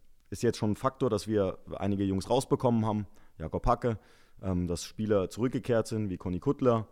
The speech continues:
äh, dass wir von anderen Vereinen auch Spieler dazu bekommen haben, wie jetzt Henning, ähm, Henning Kellendonk, oder auch partizipiert haben von der, von der Auflösung von Ehringshausen, dass da Spieler zu uns gewechselt sind. Das waren auch junge Spieler,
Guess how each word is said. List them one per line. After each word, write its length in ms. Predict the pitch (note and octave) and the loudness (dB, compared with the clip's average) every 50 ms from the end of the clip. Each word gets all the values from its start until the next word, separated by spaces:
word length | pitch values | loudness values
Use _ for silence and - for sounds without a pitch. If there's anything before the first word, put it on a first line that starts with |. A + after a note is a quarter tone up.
| - - - - _ - | -16 -20 -20 -20 _ -8
äh, 280 | - F#2 F#2+ F#2 F#2 F2+ | -4 -2 -2 0 -2 -2
dass 280 | - G2 F#2 - - G2+ | -2 -4 -4 -6 -4 -2
wir 360 | G#2 G2+ G2 F#2 F#2 F2+ - - | 2 2 4 4 2 0 -2 -6
von 200 | - - G2+ F#2+ | -10 -6 -4 -4
anderen 260 | - G#2 A#2 A#2+ A#2+ A2 | -2 -2 -2 -2 -2 0
Vereinen 400 | - A2+ - - G#2+ A2 G#2+ - | 0 0 0 2 2 2 2 2
auch 320 | - A2 A#2+ C3 - - - - | 2 2 2 2 0 -4 -16 -16
Spieler 340 | - - - A#2 A2+ A2 | -10 -6 -2 0 2 2
dazu 240 | G2+ G2 - - C#3 | 2 2 0 -2 -2
bekommen 420 | C#3 D#3 - - C#3 B2 B2+ A#2+ A2+ | -2 -2 0 0 2 2 2 0 0
haben, 260 | A#2 A2+ A2+ A2 G2 G2 - | 0 -2 -2 -4 -6 -10 -14
wie 180 | - - - - | -14 -12 -10 -10
jetzt 200 | - - - - | -10 -8 -4 0
Henning, 320 | G#2+ B2 C#3 C3+ B2 A2+ - - - - - - - - - - - | 4 4 6 6 4 2 -4 -8 -18 -20 -20 -20 -20 -20 -20 -20 -12
ähm, 440 | - F#2 F2+ F2 E2+ E2+ E2 D#2+ D2 - _ - - _ _ _ _ - - - - - | -8 -6 -4 -4 -4 -4 -4 -6 -8 -12 _ -20 -20 _ _ _ _ -20 -20 -20 -16 -10
Henning 180 | - E2+ E2+ E2 | -6 -6 -4 -2
Kellendonk, 540 | G#2+ G#2+ A#2 A#2 A2 G#2+ G#2 G#2 G2+ - - - - _ - - | 0 0 0 2 0 0 -2 -2 -6 -10 -18 -20 -20 _ -20 -10
oder 340 | - F#2+ G2 G2+ G#2+ G2+ - | -4 0 2 4 4 4 4
auch 160 | - F2+ - | 2 -2 -6
partizipiert 540 | - G#2+ F#2 F#2+ - - D#2+ - A2 G#2+ - | -4 -4 -4 -4 -4 -6 -2 2 2 2 2
haben 180 | A2 G#2 G#2 F#2+ | 0 -2 -4 -4
von 160 | - G2 F2+ | -4 -4 -4
der, 220 | F2+ F2 E2 D#2 D#2 - | -2 -2 -2 -4 -6 -6
von 120 | - G2 | -6 -4
der 80 | F#2 E2 | -2 0
Auflösung 400 | D2 G2 - A2+ G#2 F#2+ G2+ F#2 | -2 -2 -2 -2 -2 -2 -2 -2
von 120 | - G#2 | -2 -4
Ehringshausen, 800 | F#2 D2+ F2+ E2 F2 F2 - - G#2 F2+ C3 C#3 B2 B2+ A#2+ A#2 | -4 -4 -4 -2 -2 -4 -4 -2 -2 0 2 2 2 0 -2 -4
dass 340 | - G#2+ G2+ - - - - - | -6 -8 -8 -8 -12 -18 -18 -12
da 240 | - - A#2 - | -6 -4 -2 -2
Spieler 320 | F#2+ - - A2+ G#2+ A2 G2+ | -4 -4 -4 -2 0 0 0
zu 160 | - - G2+ | -2 -4 -6
uns 200 | G2+ G2 - - | -6 -6 -6 -6
gewechselt 420 | - G2 F#2 F#2 - - F#2+ F2 | -6 -6 -6 -6 -6 -6 -8 -6
sind. 200 | - F#2+ F2 E2+ - - - - - - - - | -4 -4 -4 -4 -6 -12 -20 -20 -20 -20 -20 -14
Das 180 | - F2+ E2 - | -10 -8 -2 0
waren 180 | G2+ G2+ G#2 G2 | 2 2 2 4
auch 220 | - C3 D3 A#2+ | 4 4 4 6
junge 200 | C3 C#3 C3+ B2+ | 6 4 4 4
Spieler, 460 | - - - C3 B2 A#2+ A2+ A2+ G2+ | 2 0 0 0 2 2 0 0 -2